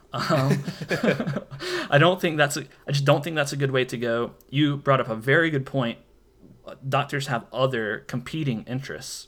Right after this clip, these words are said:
Now, their spo-, their primary interest is always supposed to be the good of the patient. And if you introduce the option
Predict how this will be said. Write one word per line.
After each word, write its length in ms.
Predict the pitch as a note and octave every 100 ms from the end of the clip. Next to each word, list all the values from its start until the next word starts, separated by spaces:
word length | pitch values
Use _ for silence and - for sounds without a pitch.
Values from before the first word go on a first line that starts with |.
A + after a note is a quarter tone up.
| _
Now, 140 | B2 G#2+
their 140 | G#2+
spo-, 500 | - - - F#3 -
their 180 | A#2+ A2
primary 480 | - - G#3+ G#3 C3+
interest 260 | C3+ -
is 100 | A#2
always 180 | B2 C3
supposed 260 | - B2 -
to 60 |
be 140 | A#2 A#2
the 140 | G#2+
good 160 | G#2+ A#2
of 60 |
the 80 | F#2+
patient. 440 | - C3+ C3+ - - _ _ _ _ _ _ _ _ _
And 480 | B2+ A#2+ A#2 A#2 - _
if 140 | B2+ B2
you 100 | A#2
introduce 720 | C#3 C3+ B2 D3 C3+ - - -
the 180 | A#2 -
option 640 | C#3+ C#3+ - A2+ G#2